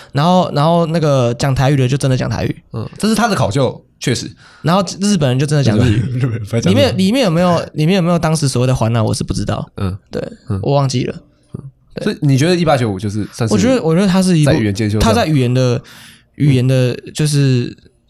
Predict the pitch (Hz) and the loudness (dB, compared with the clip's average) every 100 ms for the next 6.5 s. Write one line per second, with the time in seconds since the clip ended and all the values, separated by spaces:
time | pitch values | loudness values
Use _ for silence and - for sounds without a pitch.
0 | - - - 117 120 151 135 127 131 127 | -12 -4 0 0 0 0 0 0 0 -2
1 | 180 139 131 110 113 - - - - 104 | -2 0 0 0 -2 -4 -12 -14 -10 -10
2 | - _ _ _ - 135 160 156 143 156 | -12 _ _ _ -4 -2 0 0 0 0
3 | 143 123 151 156 156 135 131 139 117 117 | 0 -2 -2 -2 0 2 2 2 2 0
4 | 131 - 170 - 117 107 - - 175 - | -2 -4 -8 -8 -8 -8 -12 -10 -10 -4
5 | 180 147 123 127 120 120 - 104 107 107 | -2 -2 -2 -2 -2 -2 -4 -6 -6 -6
6 | 98 - - - - | -8 -12 -14 -12 -12